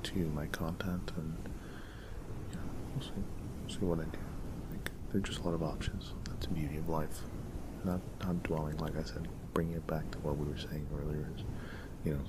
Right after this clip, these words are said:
sometimes you just wanna, you know, kick your feet up and just relax, and sometimes you wanna be grinding hard. But other times you wanna just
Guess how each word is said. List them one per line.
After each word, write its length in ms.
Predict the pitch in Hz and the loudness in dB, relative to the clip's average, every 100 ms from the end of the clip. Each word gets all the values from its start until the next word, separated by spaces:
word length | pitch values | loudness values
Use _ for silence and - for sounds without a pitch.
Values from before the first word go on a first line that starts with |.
| - | 0
sometimes 320 | 71 73 67 | 0 2 0
you 160 | 64 - | 0 -2
just 140 | - | -2
wanna, 340 | - 71 71 - - - - - - - - - - - - - - - - - - - - | 0 0 0 -2 -2 -4 -4 -4 -2 -2 0 0 2 2 0 0 0 0 0 0 -2 -2 -2
you 80 | |
know, 60 | - - - | -2 -2 -2
kick 180 | - | 0
your 80 | - | 0
feet 240 | - 67 65 | 2 2 2
up 120 | 64 - | 0 0
and 100 | 64 | 0
just 160 | - | 0
relax, 480 | - 65 67 65 - | 0 2 4 4 4
and 120 | - | 2
sometimes 460 | - - - 67 65 | -4 -6 -2 2 2
you 80 | 71 | 4
wanna 260 | 67 65 - - - - - - - - - - - - - | 2 0 -2 -4 -4 -4 -6 -8 -8 -8 -8 -6 0 2 2
be 80 | 67 | 2
grinding 500 | - 64 57 - - | 4 4 4 2 0
hard. 440 | - - - - - - - - - - - - - - - - - | -2 -2 -4 -6 -6 -4 0 0 0 -2 -2 0 0 0 0 0 0
But 140 | - | 2
other 140 | 87 85 | 2 2
times 340 | - - - | 2 2 2
you 100 | - | 2
wanna 220 | 67 65 | 0 0
just 280 | - 73 - | 0 0 0